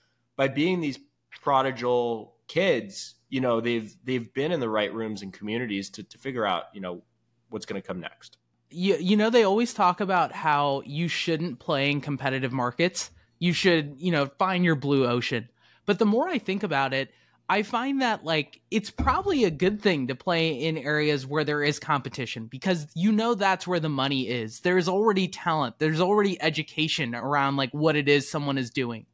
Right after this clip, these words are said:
Speaker 2: Um, I think that's the challenge, right? When you're too early, you kinda have to be the trailblazer to figure it all out.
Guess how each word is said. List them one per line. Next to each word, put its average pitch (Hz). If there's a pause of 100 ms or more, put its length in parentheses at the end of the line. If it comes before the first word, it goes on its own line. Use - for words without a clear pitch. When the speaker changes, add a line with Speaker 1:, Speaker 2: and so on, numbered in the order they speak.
(440)
Speaker 2:
Um, 143 (320)
I 226
think 294
that's 294
the 269
challenge, 202
right? 175
When 190
you're 196
too 277
early, 190
you 156
kinda 226
have 196
to 190
be 170
the 160
trailblazer 151
to 123
figure 170
it 147
all 127
out. 120